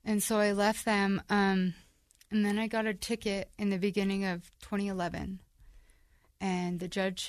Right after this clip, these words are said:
had made, ordered me that I needed to do classes. Um,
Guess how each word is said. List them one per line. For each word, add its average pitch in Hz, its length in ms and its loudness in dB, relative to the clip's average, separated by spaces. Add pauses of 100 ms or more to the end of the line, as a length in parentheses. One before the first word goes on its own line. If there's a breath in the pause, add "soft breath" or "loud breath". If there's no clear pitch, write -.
had 180 320 -4
made, 180 380 -4 (160)
ordered 185 340 -4
me 185 200 -2
that 180 180 -2
I 180 100 0
needed 175 400 -6
to 151 220 -8 (180)
do 190 100 -4
classes. 165 680 -10 (1040 soft breath)
Um, 180 380 0